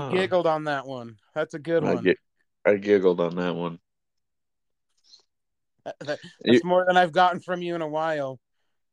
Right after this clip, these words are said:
Speaker 2: Yeah. In a good mood.
Speaker 1: <laughs> You're in a giving mood.
Speaker 2: Uh-huh.
Speaker 1: Okay.
Speaker 2: So
Speaker 1: So today
Speaker 2: <laughs>
Speaker 1: our, uh, anyway, jokes aside, today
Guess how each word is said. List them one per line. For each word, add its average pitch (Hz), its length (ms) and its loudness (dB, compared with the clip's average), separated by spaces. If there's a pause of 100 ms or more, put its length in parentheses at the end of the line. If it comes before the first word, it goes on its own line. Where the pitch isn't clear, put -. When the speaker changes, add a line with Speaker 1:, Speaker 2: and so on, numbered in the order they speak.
(360)
Speaker 2:
Yeah. 117 480 6 (1040)
In 110 80 2
a 107 60 4
good 101 300 4
mood. 90 320 -4 (960)
Speaker 1:
<laughs> 196 520 -12 (320)
You're 165 120 8
in 170 60 8
a 165 60 6
giving 147 440 4
mood. 120 320 -4 (680)
Speaker 2:
Uh-huh. 95 340 2 (680)
Speaker 1:
Okay. - 120 -8
Speaker 2:
So 90 360 6 (540)
Speaker 1:
So - 220 2
today 208 400 6
Speaker 2:
<laughs> 196 40 2
Speaker 1:
our, 175 300 2
uh, 156 300 0 (320)
anyway, 151 480 -4 (480)
jokes 175 340 -4
aside, 160 420 -8
today 170 520 -10